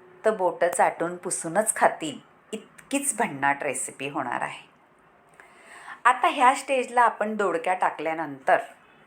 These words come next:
झाकण ठेवायचं आहे. हे पहा, उकळी येईल आणि आपला दोडकाही शिजेल आणि डाळीही शिजतील. एक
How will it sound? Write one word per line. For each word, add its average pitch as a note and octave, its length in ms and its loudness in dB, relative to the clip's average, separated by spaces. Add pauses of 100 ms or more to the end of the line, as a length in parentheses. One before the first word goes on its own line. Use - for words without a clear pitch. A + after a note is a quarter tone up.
(720)
झाकण A#3+ 520 2
ठेवायचं G#3 500 -2
आहे. G#3 320 -4 (1160)
हे E3+ 140 0
पहा, E3+ 360 -2 (580)
उकळी A3+ 380 2
येईल A3 320 -2 (280)
आणि G3 160 2
आपला F#3+ 300 0
दोडकाही F#3+ 680 2
शिजेल G#3+ 540 -6 (760)
आणि G3+ 180 4
डाळीही D#3+ 500 4
शिजतील. B2 560 -12 (840)
एक C4 340 4